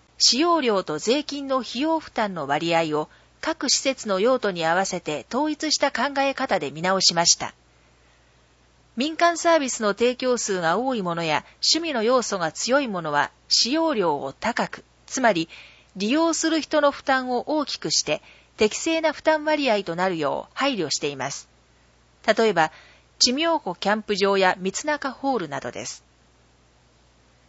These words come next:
市が定めた使用料の負担割合。公共施設の費用を使用料で何パーセント賄うかの基準は次の通りです。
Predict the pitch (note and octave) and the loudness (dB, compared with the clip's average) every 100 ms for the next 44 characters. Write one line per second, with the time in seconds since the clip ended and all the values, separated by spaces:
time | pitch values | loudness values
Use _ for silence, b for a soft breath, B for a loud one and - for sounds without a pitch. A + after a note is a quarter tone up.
0 | _ _ _ _ _ _ _ _ _ - | _ _ _ _ _ _ _ _ _ -2
1 | - F4 D#4+ - B3+ C#4+ B3 A3 G3+ - | 0 2 0 0 0 0 2 4 4 2
2 | - D4 E4 C#4 G#3+ F3+ E3 - A3+ A3 | 0 2 2 2 0 0 -4 2 2 4
3 | G#3 F#3+ D3 C3+ - _ _ _ _ _ | 0 0 -2 -4 -10 _ _ _ _ _
4 | _ _ _ _ _ _ _ _ _ _ | _ _ _ _ _ _ _ _ _ _
5 | - E4+ E4+ - F4 E4 D#4+ D#4+ D4 G#3+ | -2 0 0 0 2 2 0 -2 -4 -4
6 | G3 - B3 A3 F#3 E3+ - B3+ D4 E4+ | -4 -2 2 2 4 2 4 4 2 2
7 | C4 A3 F#3+ E3+ A#3 D4+ D#4+ D#4+ E4 D#4+ | 2 2 0 0 -2 2 2 2 0 -2
8 | A#3+ G3+ G3+ C#4 C#4 A#3+ F#3+ D#3+ D3+ F3+ | -2 -2 0 0 0 0 -2 -4 -6 -4
9 | F3 F#3 F3 F3 - A3 D4 C#4+ - G3 | -2 -2 0 0 0 -4 -2 -2 0 -2
10 | F3 D3+ A#2 - | -2 -4 -6 -8